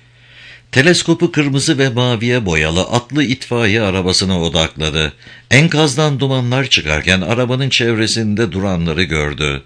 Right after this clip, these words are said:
Konuşan iki adama dikkat etti. Birisinin üzerinde uzun bir siyah palto, başında geniş kenarlı siyah bir şapka vardı.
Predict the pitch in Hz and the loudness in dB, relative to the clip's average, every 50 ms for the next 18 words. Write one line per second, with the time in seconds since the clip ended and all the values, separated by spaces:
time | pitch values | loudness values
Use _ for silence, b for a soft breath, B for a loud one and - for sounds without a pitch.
0 | B B B B B B B B B _ - 170 180 190 - 185 180 170 151 - | B B B B B B B B B _ 2 4 4 6 4 4 4 2 2 2
1 | 180 151 127 113 113 113 123 110 90 90 - - 90 - 80 73 71 - - 71 | 2 2 2 2 0 0 0 0 -2 -2 -2 -2 -2 0 -2 -2 -4 -4 -4 -2
2 | 73 71 67 64 b b b - 104 139 151 151 - - 151 160 165 151 107 85 | -2 -2 -2 -4 b b b -4 -2 0 0 0 0 0 0 0 0 0 0 0
3 | 73 80 76 73 76 82 92 95 104 110 101 139 160 143 139 139 139 131 - - | 0 0 0 0 0 0 -2 -2 -2 -2 -2 -2 -2 0 0 0 0 0 -2 -2
4 | 120 113 107 113 120 117 - - 82 80 80 76 - - 85 82 80 104 107 - | 0 0 2 0 0 -2 -2 -2 -2 -2 -2 -2 -4 -2 -2 -2 0 0 0 0
5 | - 120 120 117 123 110 107 110 113 131 123 - - 110 107 110 110 110 107 117 | 0 0 0 0 0 0 0 0 0 0 -2 -2 0 -2 -2 -2 -2 -2 -2 -2
6 | 107 - 104 107 110 110 104 82 92 104 98 - - - 82 80 - - 85 87 | -2 -2 0 0 0 0 -2 -2 -2 -2 0 0 0 0 -2 -4 -4 -2 -2 0
7 | 80 73 71 73 71 64 71 71 69 67 | 0 0 0 -2 -4 -2 -2 -2 -2 -4